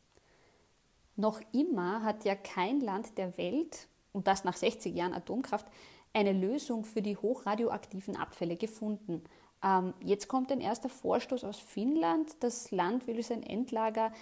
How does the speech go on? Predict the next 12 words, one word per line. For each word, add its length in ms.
mit 200
dem 120
Namen 380
Onkalo, 920
ähm, 360
übersetzt 600
kleine 480
Höhle, 500
bald 300
in 120
Betrieb 560
nehmen. 540